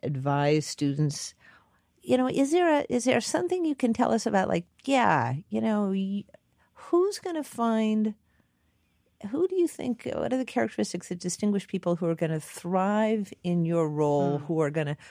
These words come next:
Speaker 1: what does it take to find
Speaker 2: Mm.
Speaker 1: your way through a Cisco to a, a position of C S R? Who's gonna
Speaker 2: Mm.
Speaker 1: make it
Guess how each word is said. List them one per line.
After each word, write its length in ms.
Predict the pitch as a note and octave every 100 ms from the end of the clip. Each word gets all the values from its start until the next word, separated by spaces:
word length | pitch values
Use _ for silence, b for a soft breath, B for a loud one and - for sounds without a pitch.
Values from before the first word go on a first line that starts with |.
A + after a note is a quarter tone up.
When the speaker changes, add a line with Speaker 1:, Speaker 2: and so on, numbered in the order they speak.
| B
Speaker 1:
what 140 | - A#3
does 160 | C#4+ -
it 120 | -
take 280 | - G#3+ -
to 100 | E3
find 400 | - F#3+ G#3+ G#3+
Speaker 2:
Mm. 60 |
Speaker 1:
your 160 | F#3+ F3
way 340 | E3 D#3+ D3+
through 280 | D#3 - E3
a 40 |
Cisco 640 | F3 - E3+ - C#3 B2+ D3 B B B B
to 180 | - F3+
a, 140 | D3+ -
a 60 | D#3+
position 540 | - E3+ F3+ - F3+
of 80 | D#3+
C 220 | - E3+
S 180 | D#3+ -
R? 380 | D#3 D3+ D3+ D3+ b b
Who's 180 | - C#4+
gonna 160 | F4 A3+
Speaker 2:
Mm. 140 | F#3
Speaker 1:
make 240 | F3 F3+
it 120 | F#3+